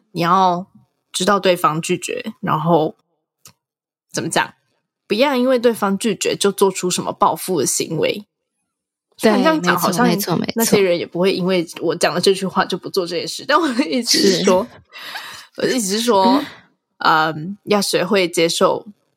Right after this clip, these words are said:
Speaker 1: 别人的拒绝，然后要学会拒绝别人，
Speaker 2: 嗯，嗯，嗯。
Speaker 1: 这可能是
Speaker 2: 嗯，
Speaker 1: 其实最重要的一个需要，
Speaker 2: 嗯。对。
Speaker 1: 大家需要注意的事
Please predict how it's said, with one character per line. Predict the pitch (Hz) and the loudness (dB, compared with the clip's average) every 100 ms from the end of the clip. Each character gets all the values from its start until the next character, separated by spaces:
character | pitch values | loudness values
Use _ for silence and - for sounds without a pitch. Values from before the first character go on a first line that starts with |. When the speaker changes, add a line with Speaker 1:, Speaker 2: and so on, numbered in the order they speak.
| - | 0
Speaker 1:
别 | 139 | 2
人 | 143 156 | 4 2
的 | 175 | 0
拒 | 175 196 185 | 0 -2 -2
绝， | - - - | -4 -6 -6
然 | 151 | -6
后 | 156 | -4
要 | 170 | -2
学 | 170 - 180 | -2 -4 0
会 | 226 | 2
拒 | 208 240 | 4 2
绝 | 220 185 | 2 2
别 | 214 | 2
人， | 139 - | 2 0
Speaker 2:
嗯， | 196 | -2
嗯， | 202 | -2
嗯。 | - | -8
Speaker 1:
这 | - | -10
可 | - - | -4 -2
能 | - | 0
是 | 185 185 127 | 2 2 2
Speaker 2:
嗯， | 247 | 2
Speaker 1:
其 | 220 - | 2 0
实 | 214 202 - - | 0 0 -4 -6
最 | 170 | -4
重 | 170 127 | -2 0
要 | 139 104 | 0 0
的 | 135 160 247 - _ _ _ | 0 0 -2 -6 _ _ _
一 | - | -8
个 | 180 | -2
需 | 180 | 2
要， | 175 170 170 | 4 2 0
Speaker 2:
嗯。 | - | -6
对。 | - | -10
Speaker 1:
大 | - | -4
家 | |
需 | 170 | 0
要 | 156 | 0
注 | 165 190 | 2 2
意 | 208 196 | 2 2
的 | |
事 | 208 202 | 0 0